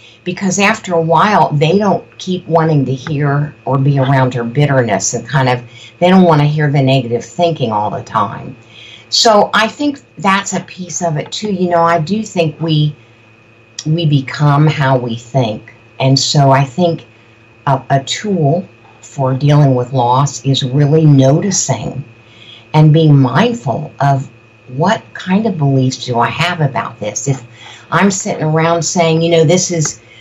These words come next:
the most catastrophic thing that's ever happened to me and I will never recover from this,"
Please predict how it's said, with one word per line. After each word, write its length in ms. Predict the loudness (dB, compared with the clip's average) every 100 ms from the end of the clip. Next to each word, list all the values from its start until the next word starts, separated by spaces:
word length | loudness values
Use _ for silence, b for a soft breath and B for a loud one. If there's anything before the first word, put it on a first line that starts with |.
| B B
the 100 | 2
most 400 | 4 4 2 -2
catastrophic 1000 | -4 -2 0 0 -2 0 0 0 -4 -4
thing 280 | 0 2 2
that's 220 | 0 -4
ever 240 | -4 -2 -2
happened 460 | 0 -2 0 0
to 60 | 4
me 220 | 4 4
and 100 | 2
I 140 | 2 2
will 200 | 2 2
never 380 | 2 2 0 -2
recover 560 | -4 -8 -4 -2 -2
from 280 | -4 -4 -4
this," 600 | -4 -6 -6 -10 -12 -14